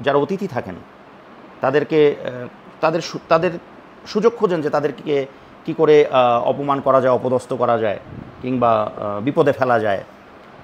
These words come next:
এবং বিপদে ফেলে বা অপদস্থ করে, এখন তো ভিউয়ের যুগ, আমাদের সময় তো আমরা কখনো ভিউ জিনিসটা খুঁজিও নি। আমাদের ভিউয়ারশিপ, আহ, এখন, আহ, ভিউয়ের যুগে যা ছিল, আমাদের ভিউয়ারশিপ তার থেকে বেশি ছিল,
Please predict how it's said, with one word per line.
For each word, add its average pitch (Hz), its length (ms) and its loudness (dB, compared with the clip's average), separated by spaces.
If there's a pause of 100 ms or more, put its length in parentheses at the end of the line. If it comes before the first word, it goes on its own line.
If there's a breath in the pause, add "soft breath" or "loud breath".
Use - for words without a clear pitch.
(360)
এবং 135 340 -2
বিপদে 151 360 0
ফেলে 143 380 2 (180)
বা 113 80 2
অপদস্থ 135 400 -2
করে, 127 360 0 (500)
এখন 151 180 -2
তো 160 100 2
ভিউয়ের 160 360 6
যুগ, 120 220 -2 (500)
আমাদের 143 280 2
সময় 156 240 -6
তো 147 100 0
আমরা 147 140 0
কখনো 147 280 -2
ভিউ 147 240 -2
জিনিসটা 135 460 -6 (540)
খুঁজিও 151 340 -2
নি। 104 140 -6 (140)
আমাদের 156 340 -2 (460 loud breath)
ভিউয়ারশিপ, 175 440 4 (380)
আহ, - 80 -8 (360)
এখন, 180 380 0 (340)
আহ, 139 280 4
ভিউয়ের 165 340 4
যুগে 175 240 -2
যা 156 160 4
ছিল, 135 320 -4 (240)
আমাদের 139 300 -2
ভিউয়ারশিপ 143 380 -2
তার 135 140 -2
থেকে 135 160 -6
বেশি 123 280 -8
ছিল, 85 180 -14